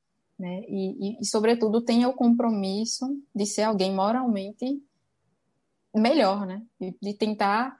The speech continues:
combater o bom combate, como diria Paulo, de, de realmente ir se superando aos poucos. É muito difícil, mas a gente,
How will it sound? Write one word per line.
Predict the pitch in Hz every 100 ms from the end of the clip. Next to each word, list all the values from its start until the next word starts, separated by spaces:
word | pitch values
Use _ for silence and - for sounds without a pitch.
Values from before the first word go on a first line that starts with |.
| _
combater | - 208 226 226
o | 214
bom | 240
combate, | 240 285 220 170 190 - 185 -
como | - 196 202
diria | 196 196 208
Paulo, | 226 190 175 180 185 _ _ _ _ _
de, | 190 185 190
de | 196 185
realmente | 196 202 208 202 196 214
ir |
se | 226 233
superando | 233 233 247 302 254 214 214
aos | 220
poucos. | - 202 190 180 196 190
É | 190
muito | 190 202
difícil, | 220 240 - 208 202 202 254 269 _ _ _
mas | - 196 202
a |
gente, | 220 226 233 269